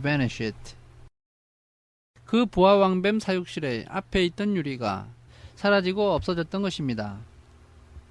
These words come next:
The great snake was uncoiling itself rapidly.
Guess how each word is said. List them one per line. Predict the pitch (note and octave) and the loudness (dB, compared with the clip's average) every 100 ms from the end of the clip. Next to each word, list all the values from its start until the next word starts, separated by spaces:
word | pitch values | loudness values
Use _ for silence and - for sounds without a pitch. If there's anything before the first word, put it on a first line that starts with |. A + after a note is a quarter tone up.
| - - - - - - - - - - - - | -20 -20 -20 -20 -20 -20 -20 -20 -20 -20 -20 -8
The | F3 D#3+ | -4 2
great | G3+ A#3 | 4 4
snake | - F#3 D#3 B2+ - C3+ | 2 0 2 0 -4 -4
was | D3 C#3 - | -2 -4 -6
uncoiling | F3 D#3 - A3 G3+ D3 B2 A#2+ | -6 -6 0 2 4 2 -2 -4
itself | B2+ - C3+ A#2+ - | -8 -4 -4 -4 -8
rapidly. | D3 E3 E3+ C#3 B2 G#2+ G2+ | -6 -6 -4 -8 -6 -6 -8